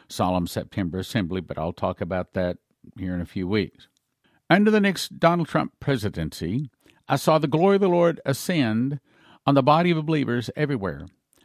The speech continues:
Other nations followed suit, like Australia.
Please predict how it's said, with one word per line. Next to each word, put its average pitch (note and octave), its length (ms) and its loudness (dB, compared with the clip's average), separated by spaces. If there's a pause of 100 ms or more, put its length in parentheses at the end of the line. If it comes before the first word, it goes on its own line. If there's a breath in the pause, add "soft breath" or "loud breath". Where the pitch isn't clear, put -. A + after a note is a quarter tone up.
(140)
Other C3+ 200 4
nations C#3+ 440 2
followed D3 400 -2
suit, D#3 240 -4
like G2+ 240 -4
Australia. A2+ 680 -6